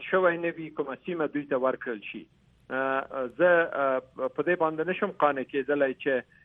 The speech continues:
یو سیمه دوی ته وسپارل شي چې خدای نخواسته هغه سیمه بله ورځ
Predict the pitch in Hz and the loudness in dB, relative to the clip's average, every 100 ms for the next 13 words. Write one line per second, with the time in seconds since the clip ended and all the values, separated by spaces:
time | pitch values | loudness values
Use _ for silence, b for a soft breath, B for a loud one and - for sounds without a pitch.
0 | _ 131 131 - 196 175 160 170 170 160 | _ -4 -4 -6 -4 -2 0 0 2 2
1 | 208 - 202 190 190 - 196 - 139 151 | 2 4 6 6 2 -4 -10 -8 -6 2
2 | 214 240 170 - 123 - 113 98 _ _ | 4 4 0 -2 -4 -4 -8 -8 _ _
3 | - 160 190 185 - 208 185 180 165 180 | -2 2 2 0 -6 -10 -4 -2 2 2
4 | 170 160 165 160 | 4 4 2 2